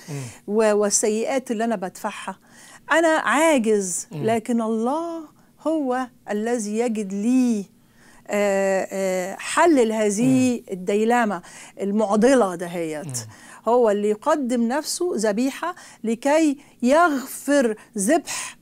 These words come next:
Speaker 2: ذبح عظيم يغفر
Speaker 1: مم.
Speaker 2: لي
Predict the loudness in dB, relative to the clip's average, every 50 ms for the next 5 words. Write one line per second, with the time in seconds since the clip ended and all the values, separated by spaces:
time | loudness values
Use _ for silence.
0 | -4 0 0 0 0 -2 -4 -2 0 0 2 2 0 0 2 2 4 4 4 4
1 | 4 4 2 2 0 -2 -4 -6 -12 -20 -20 -20 _ _ 0 0 2 2 0 -4
2 | -8 -10 -4 -2 0 0 0 -2 -8 -12 _ _ -8 -4 0 2 2 4 4 4
3 | 2 2 0 -4